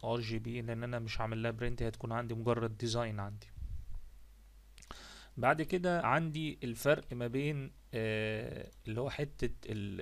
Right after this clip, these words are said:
الت-، التمانية بت والستاشر بت واتنين وتلاتين بت، آه، وهي باختصار ت-، تدرجات الألوان اللي موجودة عندي،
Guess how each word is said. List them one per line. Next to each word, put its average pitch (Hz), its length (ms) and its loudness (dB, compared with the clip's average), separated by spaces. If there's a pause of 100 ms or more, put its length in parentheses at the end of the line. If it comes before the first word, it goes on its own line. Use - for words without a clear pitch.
الت-، - 220 -10
التمانية 127 460 0
بت - 400 -2
والستاشر 117 500 0
بت 123 220 -4
واتنين 113 200 -6
وتلاتين 110 320 -6
بت، 110 100 -8 (1080)
آه، 113 640 4
وهي 175 640 4 (360)
باختصار 147 600 2
ت-، 139 200 0
تدرجات 123 840 2
الألوان 123 460 4
اللي 110 160 0
موجودة 110 420 0
عندي، 107 280 -4